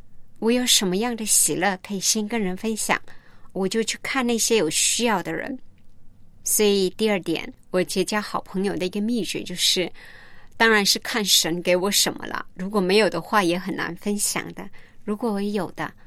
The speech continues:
我就问神，有谁有需要？耶稣你给我的，那么一定是会给一些人的。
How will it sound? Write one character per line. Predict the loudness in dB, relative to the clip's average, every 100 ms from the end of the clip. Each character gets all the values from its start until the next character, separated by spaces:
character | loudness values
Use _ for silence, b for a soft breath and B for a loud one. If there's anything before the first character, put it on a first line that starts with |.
| b b
我 | -4
就 | 0
问 | 2 2 2
神， | 2 2 0 -6 -12 b b b
有 | 0 4
谁 | 6 6
有 | 6
需 | 4 2 2 2 2
要？ | 2 0 -8 b b b 0
耶 | 4
稣 | 6 8
你 | 6
给 | 6 2
我 | 4 4
的， | 4 2 0 b b b b 0
那 | 2
么 | 2 2
一 | 6
定 | 8
是 | 8 4
会 | 4 4
给 | 4 2
一 |
些 | 2 4
人 | 4 4 2
的。 | 4 4